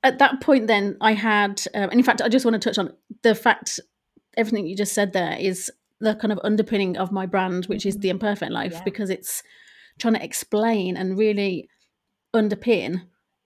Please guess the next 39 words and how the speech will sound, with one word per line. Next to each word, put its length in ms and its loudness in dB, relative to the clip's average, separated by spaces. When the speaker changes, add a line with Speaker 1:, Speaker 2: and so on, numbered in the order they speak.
Speaker 1:
that, 220 2
yes, 400 0
it's 140 -8
supposed 320 2
to 60 0
be 100 0
messy. 340 -4
Yes, 320 -2
it's 140 -8
supposed 260 -2
to 80 0
be, 120 0
like, 180 -4
squiggly. 680 -2
Speaker 2:
Mm. 220 -10
Speaker 1:
Yes, 260 0
it's 140 -6
supposed 300 0
to 60 2
be, 180 2
like, 420 -6
unclear 680 2
and 180 -2
murky, 680 -4
but 100 0
it's, 240 -2
like, 220 -2
it's 180 -4
just 280 -2
so 160 2
worth 400 2
it. 400 -8
Speaker 2:
It 140 -20
is. 60 -20
Speaker 1:
Just 180 -2
following 760 0
these 220 4
little, 300 2
like, 360 -2